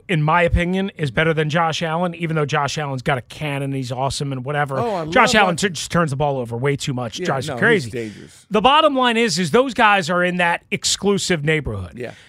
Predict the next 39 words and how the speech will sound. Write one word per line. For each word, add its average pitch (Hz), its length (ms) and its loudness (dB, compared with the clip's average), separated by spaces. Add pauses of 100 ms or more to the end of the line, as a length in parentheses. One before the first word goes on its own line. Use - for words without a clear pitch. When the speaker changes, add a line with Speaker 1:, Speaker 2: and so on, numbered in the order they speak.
(360)
Speaker 1:
When 214 160 2
I 311 200 4
say 262 420 0 (120)
eight 214 680 -2 (500)
as 208 200 2
being 214 360 0
kinda 190 340 2
like 175 260 2
the 170 100 2
minimum, 160 720 0
I'm 190 100 -2
saying, 190 300 0
like, 160 340 0
eight 214 220 0
on 202 100 2
a 175 60 0
scale 214 280 0
of 175 60 -4
one 190 180 2
to 208 80 -6
ten. 135 440 -4
Speaker 2:
Okay, 117 220 -6
but 117 100 -6
who 190 140 0
are 214 40 -4
the 165 140 -2
eights? - 340 -8
Give 170 160 -4
me 208 60 6
Speaker 1:
Okay, 190 140 4
Speaker 2:
another 165 140 2
couple 147 200 -2
Speaker 1:
so 247 180 6
Speaker 2:
of 160 120 0
Speaker 1:
to 247 60 4
Speaker 2:
eights. 233 80 0
Speaker 1:
me, 285 280 4
the 214 240 -2
eights 208 400 -4